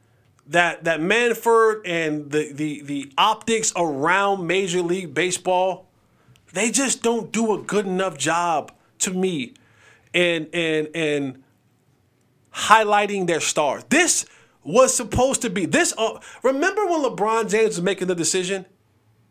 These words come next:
and he was a free agent? There wasn't a day that had went by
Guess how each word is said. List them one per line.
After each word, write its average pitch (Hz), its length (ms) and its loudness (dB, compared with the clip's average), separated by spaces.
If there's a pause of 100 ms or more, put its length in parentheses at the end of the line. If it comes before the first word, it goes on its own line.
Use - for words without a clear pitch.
(380)
and 156 100 0
he 190 80 4
was 190 140 -2
a 175 60 2
free 202 260 -2
agent? 196 400 -2 (800)
There 302 200 8
wasn't 302 380 6
a 226 140 2
day 262 580 2
that 233 160 0
had 196 220 -2
went 160 340 -6
by 175 380 2